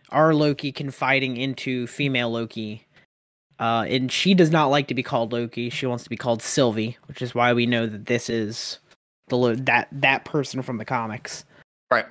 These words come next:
Speaker 1: Uh, and Sylvie is not really giving us much information. We don't know anything about her character, really. Um, but our Loki gets to come to terms with, uh, uh,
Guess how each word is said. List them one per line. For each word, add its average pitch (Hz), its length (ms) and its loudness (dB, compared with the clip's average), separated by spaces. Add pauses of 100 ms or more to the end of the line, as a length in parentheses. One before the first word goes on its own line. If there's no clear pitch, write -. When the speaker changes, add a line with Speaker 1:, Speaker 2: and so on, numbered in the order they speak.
(120)
Speaker 1:
Uh, 127 260 6
and 131 160 0
Sylvie 185 600 8
is 151 400 6
not 147 220 4
really 139 240 2
giving 131 260 2
us 123 160 -4
much 127 220 -4
information. 117 640 -4
We 127 100 2
don't 123 160 -2
know 123 140 0
anything 117 280 -2
about 117 200 2
her 113 80 -2
character, 123 400 0
really. 135 500 2 (720)
Um, 120 600 2
but 123 500 4
our 135 220 4
Loki 127 400 0
gets 127 260 -2
to - 80 -10
come 127 240 -4
to 123 80 -2
terms 123 560 -4
with, 117 480 -2
uh, 113 380 0 (840)
uh, 117 400 -6